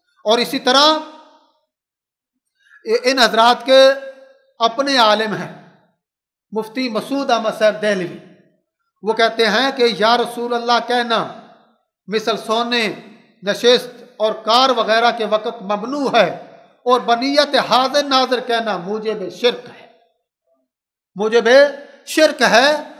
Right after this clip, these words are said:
तो मालूम हुआ कि ये नजरिया अहले सुन्नत का नहीं है, ये नजरिया जो है वो अहले बिदअत का ही है। और इसी तरह तो उन हजरात की आगे दलीलें आ गई हैं, तो उन हजरात की दलीलों के बारे में आप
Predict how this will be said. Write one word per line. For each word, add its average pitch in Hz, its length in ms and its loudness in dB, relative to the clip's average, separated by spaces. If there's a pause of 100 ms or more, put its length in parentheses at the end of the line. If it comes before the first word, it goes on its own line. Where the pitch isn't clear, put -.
(160)
तो 269 80 0
मालूम 269 420 2
हुआ 247 340 -2
कि 311 140 -6
ये 254 200 0
नजरिया 247 380 -4
अहले 220 260 2
सुन्नत 311 460 -6
का 240 100 0
नहीं 208 340 -6
है, 214 140 2 (500)
ये 262 120 0
नजरिया 233 380 2
जो 214 120 0
है 240 140 6
वो 247 140 4
अहले 214 320 4
बिदअत 190 380 2
का 220 120 6
ही 220 180 2
है। 202 460 2 (260)
और 247 140 4
इसी 269 180 -2
तरह 285 380 4 (1120)
तो 190 100 -6 (1080)
उन 285 200 0
हजरात 240 500 -2
की 254 80 -4
आगे 226 280 0
दलीलें 226 380 -2
आ 214 180 0
गई 208 140 -4
हैं, 185 380 -8 (1400)
तो 233 120 -4
उन 240 100 -4
हजरात 214 420 2
की 240 80 -8
दलीलों 208 400 -4
के 220 100 -6
बारे 202 300 -2
में 214 120 -6
आप 190 240 -4